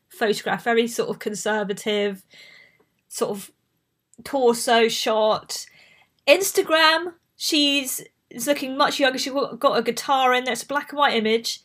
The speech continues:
um, of her, very, very picturesque image as well. What looks like, um,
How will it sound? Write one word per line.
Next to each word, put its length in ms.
um, 280
of 260
her, 500
very, 340
very 280
picturesque 880
image 360
as 160
well. 440
What 220
looks 360
like, 580
um, 540